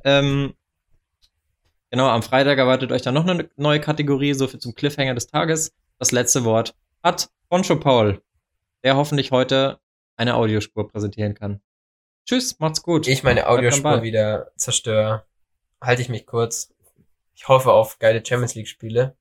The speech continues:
Speaker 2: Vielleicht ja mit Zuschauern, aber ich glaub, das sieht schlecht aus, weil Valencia Atalanta wurde schon vor ein paar Wochen gesagt, dass es keine Zuschauer geben wird. Und ja,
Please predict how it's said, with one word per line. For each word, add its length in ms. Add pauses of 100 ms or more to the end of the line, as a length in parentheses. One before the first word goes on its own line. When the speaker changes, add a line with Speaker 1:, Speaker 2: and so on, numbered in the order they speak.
(160)
Speaker 2:
Vielleicht 300
ja 60
mit 180
Zuschauern, 520
aber 240
ich 140
glaub, 280
das 160
sieht 140
schlecht 320
aus, 220
weil 140
Valencia 420
Atalanta 500
wurde 160
schon 220
vor 160
ein 20
paar 140
Wochen 240
gesagt, 300
dass 100
es 120
keine 240
Zuschauer 420
geben 240
wird. 200 (1300)
Und 460
ja, 220